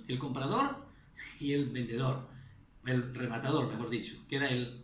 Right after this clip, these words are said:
acreedor de ese prést-, el dueño de ese préstamo que le habían otorgado a los conductores del mercado de productores Santa Anita. Pero ¿cuál es el fondo? El fondo era de querer llevarse esa propiedad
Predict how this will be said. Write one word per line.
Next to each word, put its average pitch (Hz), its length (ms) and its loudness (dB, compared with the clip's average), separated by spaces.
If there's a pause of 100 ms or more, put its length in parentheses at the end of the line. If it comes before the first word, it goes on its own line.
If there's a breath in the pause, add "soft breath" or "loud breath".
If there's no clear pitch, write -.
acreedor 127 640 -2
de 117 100 -2
ese 127 240 -4
prést-, 135 300 -4
el 113 240 -4
dueño 135 240 0
de 127 100 2
ese 127 180 -2
préstamo 139 380 -2
que 120 80 -6
le 117 80 -2
habían 120 160 0
otorgado 117 360 -4
a - 20 -6
los 110 260 -10 (460 loud breath)
conductores 113 500 -2
del 107 80 -4
mercado 120 160 -4
de - 80 -4
productores 110 320 -8
Santa 113 180 -6
Anita. 131 260 -2 (500 loud breath)
Pero 151 160 4
¿cuál 208 100 6
es 185 100 4
el 160 100 2
fondo? 143 380 0
El 190 80 -4
fondo 180 280 2
era 185 280 -4 (280 loud breath)
de 127 140 0
querer 127 260 0
llevarse 123 420 -2
esa 123 160 -6
propiedad 110 560 -6